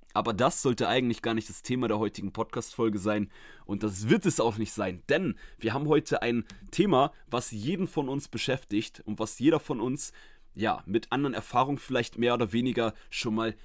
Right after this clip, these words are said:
durchgemacht hat, und zwar eine Ernährungsumstellung. Heutzutage, wenn man sich mit Fitness auseinandersetzt, wenn man mit Fitness startet, bei manchen ist es jetzt gerade der Fall, ihr habt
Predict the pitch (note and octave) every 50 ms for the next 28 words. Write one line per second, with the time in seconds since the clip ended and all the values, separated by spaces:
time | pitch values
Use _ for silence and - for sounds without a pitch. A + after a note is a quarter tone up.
0 | - - - G#2 C3+ D#3+ - - - C3+ A#2+ A2 - - - - - - - -
1 | G2 - - - - G2 G#2+ A#2 C#3 D3 - - - - - - - - A2+ B2
2 | C3 C3 A#2+ - C3 B2+ C3+ C#3 D#3 E3 E3+ D3 C#3+ B2 - - - A2 G#2+ G#2+
3 | - - - G#2 F#2+ F2+ F2+ D#2+ C2 - - - - - - - - - - -
4 | - - - - B2+ D#3 E3 - - D#3+ - C3+ C3+ C#3+ C#3+ C3+ D#3+ D#3+ B2+ -
5 | G#2+ A2 A2 G#2 F2 - - G#2 - - - E3+ - - D#3+ - - A2+ - -
6 | - G2+ A2+ C3 D3+ D3+ D3 A2 C3 B2+ - - - A2+ A2+ G#2+ G2+ G2 - -
7 | - - - - - G#2+ - - - - G#2 A2 C3+ - - A2 - G#2+ G2+ G#2+
8 | A2 A2+ A2+ - - B2 A2+ A2 - G#2 - - A2+ G#2 - - - - G2+ G2
9 | F2+ E2 - - - - G#2 G#2 A#2+ D3 F3+ - - - - - - - - G2+
10 | F#3+ - - - - -